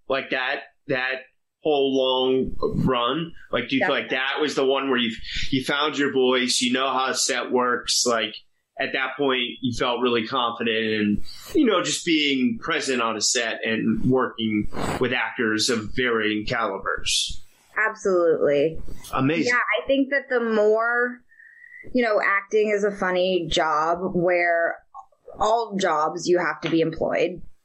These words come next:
Speaker 2: but with our job, you can't really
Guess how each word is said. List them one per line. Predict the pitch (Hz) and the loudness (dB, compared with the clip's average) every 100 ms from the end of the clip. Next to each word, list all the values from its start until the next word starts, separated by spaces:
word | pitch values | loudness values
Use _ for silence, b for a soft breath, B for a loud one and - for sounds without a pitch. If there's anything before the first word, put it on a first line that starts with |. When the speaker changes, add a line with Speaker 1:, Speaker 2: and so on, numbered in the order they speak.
| _ - | _ -2
Speaker 2:
but | 202 170 151 - _ _ | 0 0 -2 -8 _ _
with | 190 185 | 0 0
our | - 220 247 240 208 | 2 0 2 0 0
job, | 196 185 180 | 0 0 -2
you | 170 196 | -4 -4
can't | 220 196 | -2 0
really | 208 196 170 | 0 0 0